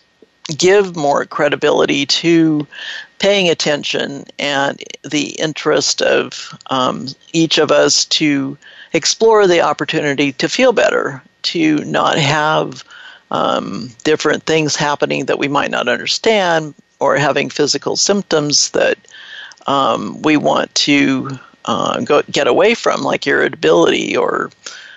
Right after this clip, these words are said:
um, taking pills for different things. And so we are looking for ways to have this, uh, more sustainable and, and give ourselves some, um,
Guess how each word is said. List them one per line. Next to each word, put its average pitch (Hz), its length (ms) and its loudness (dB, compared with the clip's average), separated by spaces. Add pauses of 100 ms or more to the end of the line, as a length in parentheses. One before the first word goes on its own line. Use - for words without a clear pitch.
(180)
um, 131 640 -2 (720)
taking 147 360 0
pills 196 480 4
for - 140 -2
different - 400 -2
things. - 480 -2
And 131 180 -2
so 151 240 2
we 147 160 2
are - 220 0
looking 170 460 2
for - 540 0 (500)
ways 165 520 4
to 143 480 0
have 147 440 -2
this, - 500 0
uh, 139 180 0
more 135 300 0
sustainable 139 880 2
and, - 280 -8
and 139 220 -4
give 151 200 0
ourselves 143 520 0
some, 127 460 -4 (160)
um, 98 480 -4